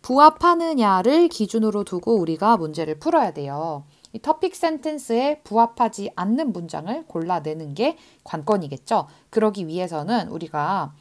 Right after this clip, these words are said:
뭔가 앞문장이랑 표면적으로만 연결이 된다거나 키워드만 이제 주제와 관련 없는 방식으로 배열된 그런 종류의 오답을 잘 살펴봐야 합니다.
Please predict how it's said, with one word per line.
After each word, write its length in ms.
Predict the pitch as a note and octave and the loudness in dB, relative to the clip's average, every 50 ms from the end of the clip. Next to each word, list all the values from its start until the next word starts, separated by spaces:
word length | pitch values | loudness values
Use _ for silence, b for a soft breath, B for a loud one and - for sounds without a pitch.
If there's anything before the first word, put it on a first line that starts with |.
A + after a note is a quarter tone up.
| b b b b | b b b b
뭔가 360 | - F#3 F#3+ F#3 F3 E3 - | -10 -6 0 2 2 2 4
앞문장이랑 800 | - - G#3 G#3+ A#3+ D4 D#4+ D4+ D4 C4 A#3 A3 G#3+ G#3 G3+ G3+ | 2 2 2 2 0 0 2 4 4 4 4 4 0 -2 -4 -2
표면적으로만 760 | - F4+ F#4 G#4 A#4 G#4+ G4 F#4 C4+ A#3 A3 G#3 G3 F#3+ E3+ | 0 0 2 2 2 2 2 0 0 0 0 0 -2 -4 -4
연결이 380 | D3+ C#3 C#3+ D3 F3+ G3+ F#3 F#3 | -6 -6 -6 -4 -4 -4 -6 -6
된다거나 720 | D3 D#3+ D3 D3 E3 G3 F#3+ - D#3 C#3+ D#3 G#3+ C#4 B B B B B B | -8 -8 -6 -2 -2 -2 -2 -2 -6 -4 -2 -2 -2 B B B B B B
키워드만 800 | - - F4+ F#4+ F#4+ G4+ G4 F#4 - C#4 B3+ A3+ A#3 C4+ D4+ C4+ | -6 -2 0 2 4 4 2 2 0 -2 -2 0 0 0 0 -2
이제 360 | G#3 E3 D3 - D#3+ E3+ A3 | -4 -6 -6 -6 -4 -4 -4
주제와 340 | A3+ - F#3 F3 F#3+ F#3 F#3 | -6 -8 -6 -4 0 0 0
관련 360 | F3+ - F#3+ F3 F#3 A3+ C4+ | 0 -2 -4 -4 -2 -2 -2
없는 260 | C#4 B3 B3 B3 A#3+ G3+ | 0 0 0 0 0 -2
방식으로 500 | F#3+ E3+ F3 F3 - A3+ G#3 G3+ G3+ F#3 | -2 -4 -4 -6 -6 -6 -4 -6 -6 -6
배열된 600 | G3 F3+ E3+ E3+ E3 E3 D#3+ A3+ C4 D#4 D#4+ - | -6 -6 -4 -4 -4 -4 -2 -2 -2 -2 -4 -6
그런 300 | - G#3 G3 F#3+ F#3+ F#3+ | -8 -6 -4 -4 -4 -4
종류의 360 | - F3+ E3+ D#3+ D#3+ F#3 G#3 - | -6 -8 -8 -6 -4 -4 -4 -4
오답을 560 | E3 D#3+ D#3 E3 D3+ D3 E3+ A3 D4 E4 F4 | -6 -6 -4 -4 -4 -4 -4 -4 -2 -4 -4
잘 460 | F4 - E3 D3+ D3 D#3 G3 B3+ D#4+ | -6 -6 -6 -4 -2 -2 -2 -4 -4
살펴봐야 540 | E4 - D#4 D#4+ - C#4 A#3+ - D3+ D3 D3 | -4 -4 -6 -6 -6 -8 -8 -6 -6 -6 -6
합니다. 460 | D#3 F#3+ A#3 A#3 G3 D3 C#3+ D3 - | -6 -4 -4 -4 -4 -6 -10 -14 -16